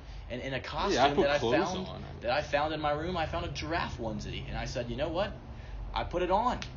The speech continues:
Speaker 1: and,
Speaker 2: Yeah,
Speaker 1: and I
Speaker 2: there you
Speaker 1: think
Speaker 2: go.
Speaker 1: that it's, it's not the best thing.
Speaker 2: <laughs>
Speaker 1: It, I, I, but also, I mean, in Zoom classes, I've seen this many times where someone, you know the movie Cars,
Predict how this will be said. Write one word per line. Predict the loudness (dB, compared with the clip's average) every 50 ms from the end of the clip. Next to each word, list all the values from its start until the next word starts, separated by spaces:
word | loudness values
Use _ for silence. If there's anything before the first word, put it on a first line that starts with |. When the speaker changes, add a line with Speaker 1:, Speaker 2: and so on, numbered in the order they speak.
| -8 -8 -8 -4
Speaker 1:
and, | 0 2 2 4 2
Speaker 2:
Yeah, | 2 2
Speaker 1:
and | 2 2 4
I | 4
Speaker 2:
there | 4 2
you | 2
Speaker 1:
think | 2 2 2
Speaker 2:
go. | 2 2
Speaker 1:
that | 2 2 2 0 -2 -6 -8 -8 -6 -6
it's, | -6 -6 -6 -6
it's | -6 -6 -6 -4 -4
not | -4 -2 -2 -2 -2 -4
the | -6
best | 0 2 2 2 2 0 -2
thing. | -2 -2 -2 -2 -2 -2 -2 -4
Speaker 2:
<laughs> | -4 -8 -8 -8 -8 -6 -6
Speaker 1:
It, | -6 -6 -4 -4 0
I, | 0 0 0
I, | 0 0 -2 -2 -2 -4
but | -4 -2 -2 -4 -4 -4 -2
also, | 0 0 0 0 0 2 2 2 2 0 -2 -6 -6 -6 -8 -8 -6 -6 -4
I | -2
mean, | -2 -2 -2 -2 -4 -4 -2
in | -2 -2
Zoom | 0 0 2 2 2 2 2
classes, | 2 2 2 2 2 2 0 -2 -2 -2 0
I've | 0 0
seen | 0 -2 -2 -2 -2 -2
this | -2 -4 -4 -6 -4
many | -4 -4 -2 -2
times | -2 -2 -2 -2 -2 -2 -4 -4
where | -4 -4
someone, | -4 -4 -2 -2 0 0 0 -2 -2 -4 -6 -4 -4 -4 -4 -2 -2
you | 0
know | 0
the | 0 2
movie | 0 0 0 -2
Cars, | -2 0 0 0 0 0 -2 -4 -4 -4 -4